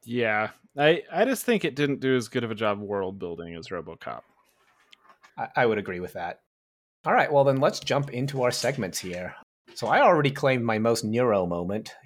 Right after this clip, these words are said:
Speaker 2: uh, which is where he is able to match his handwriting to his previous personality, I suppose, is handwriting. And that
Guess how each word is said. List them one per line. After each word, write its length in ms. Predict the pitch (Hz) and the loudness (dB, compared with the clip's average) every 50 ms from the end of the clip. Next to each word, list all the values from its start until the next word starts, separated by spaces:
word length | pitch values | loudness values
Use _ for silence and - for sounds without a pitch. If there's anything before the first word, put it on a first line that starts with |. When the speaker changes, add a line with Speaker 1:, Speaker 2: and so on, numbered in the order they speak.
| - - - | -20 -12 -8
Speaker 2:
uh, 200 | - 90 90 90 | -6 -4 -4 -4
which 220 | 90 92 95 - | -4 -6 -6 -6
is 260 | 113 98 92 92 - - _ _ _ _ _ _ _ _ _ _ - | -6 -6 -6 -8 -10 -14 _ _ _ _ _ _ _ _ _ _ -12
where 560 | 131 110 110 107 104 107 107 110 110 120 - - | -6 -2 0 2 2 4 4 4 4 4 2 0
he 220 | - - 127 120 | -6 -4 -2 0
is 140 | 110 107 - - 160 | 0 -2 -2 -2 -2
able 420 | 165 165 175 175 175 170 170 160 | 2 4 4 4 4 4 2 0
to 400 | 165 - - 147 135 135 131 127 | 0 -2 -2 0 0 0 0 0
match 440 | 123 117 113 113 113 131 143 - - | -2 0 2 2 2 2 0 -2 -6
his 180 | - 127 117 - | -6 -6 -6 -6
handwriting 680 | - 113 107 110 110 107 104 98 98 95 98 98 95 - | -6 -4 -4 -4 -2 -2 0 0 0 -2 -4 -6 -6 -6
to 120 | - 120 | -6 -4
his 160 | 104 113 101 | -4 -4 -4
previous 680 | - - - 131 127 117 107 107 98 92 90 - - - - _ _ - | -6 -8 -6 -4 -4 -2 -2 -4 -4 -4 -4 -4 -6 -8 -10 _ _ -4
personality, 680 | - 135 123 - 127 117 107 98 95 82 82 85 87 85 | -2 0 0 0 0 0 0 0 -2 -2 -4 -6 -6 -8
I 40 | 87 | -8
suppose, 460 | - - 95 - 95 90 92 90 87 | -8 -10 -10 -8 -8 -6 -6 -6 -6
is 240 | 90 87 - - - - - _ _ - _ - | -8 -8 -8 -10 -10 -14 -20 _ _ -20 _ -16
handwriting. 640 | - 107 98 92 92 85 85 78 78 85 87 95 - _ _ _ _ _ _ - | -12 -10 -10 -8 -8 -8 -8 -8 -8 -10 -14 -14 -16 _ _ _ _ _ _ -12
And 300 | 98 92 92 92 90 - _ - | -10 -8 -8 -8 -10 -10 _ -2
that 220 | 120 110 - - | -2 -2 -2 -4